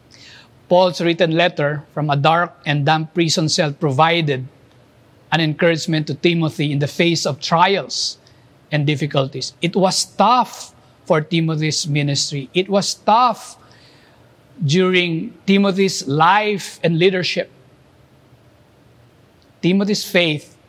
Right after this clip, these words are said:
has no hidden agendas, and it is contagious in the midst of crisis.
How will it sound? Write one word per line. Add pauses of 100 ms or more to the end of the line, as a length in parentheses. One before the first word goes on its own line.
(120)
has
no
hidden
agendas, (440)
and
it
is
contagious (220)
in
the
midst (400)
of
crisis.